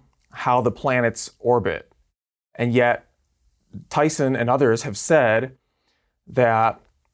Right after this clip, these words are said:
Newton thought over time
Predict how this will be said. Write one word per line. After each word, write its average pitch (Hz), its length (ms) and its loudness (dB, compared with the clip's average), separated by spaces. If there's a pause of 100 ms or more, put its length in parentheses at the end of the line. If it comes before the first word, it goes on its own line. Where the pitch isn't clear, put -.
(120)
Newton 135 340 -2
thought 123 520 2 (180)
over 147 240 0
time 180 840 0